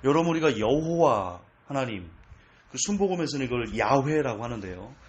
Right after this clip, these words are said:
원형이 야훼에 가깝습니다. 그러니까 발음의 문제지요. 이 중국의 국경 제사문을 보면 이들은, 중국은 오래전부터 정확하게 누구를 섬기고 있었냐면,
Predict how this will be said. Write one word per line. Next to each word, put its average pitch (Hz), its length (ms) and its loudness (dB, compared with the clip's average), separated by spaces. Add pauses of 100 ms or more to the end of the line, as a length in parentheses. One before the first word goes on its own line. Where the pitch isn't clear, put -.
(220)
원형이 151 440 -2
야훼에 127 400 -2
가깝습니다. 98 760 -10 (960)
그러니까 165 280 0
발음의 170 680 2
문제지요. 117 920 -4 (720)
이 151 140 -8
중국의 151 920 2
국경 139 340 0
제사문을 131 560 -2
보면 113 420 -6 (540)
이들은, 143 760 -2
중국은 143 400 0
오래전부터 143 540 2
정확하게 131 440 -2
누구를 131 380 -4
섬기고 139 380 -4
있었냐면, 101 640 -6